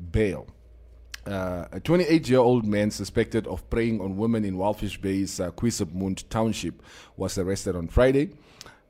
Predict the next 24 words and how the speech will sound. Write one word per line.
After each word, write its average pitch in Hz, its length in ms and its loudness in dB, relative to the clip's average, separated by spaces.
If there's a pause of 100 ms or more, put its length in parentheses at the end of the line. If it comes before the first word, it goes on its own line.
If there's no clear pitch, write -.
Um, 90 440 -4
his 95 180 -4
modus 110 380 0
operandi 117 580 0
was 101 300 -2
to 98 100 -8
break 104 400 -2
into 131 480 -2
the 101 80 0
woman's 113 640 0
shack - 640 -2 (300)
while 113 440 2
they 98 220 -4
were 87 180 -2
sleeping 107 580 -6 (340)
and 92 260 -6
rape 107 260 0
them 95 180 -2
at - 260 -8
gunpoint. 95 720 -4 (240)
The 90 120 -4
accused, 135 600 0
Michael 117 680 -2 (100)
Michael, 87 720 -2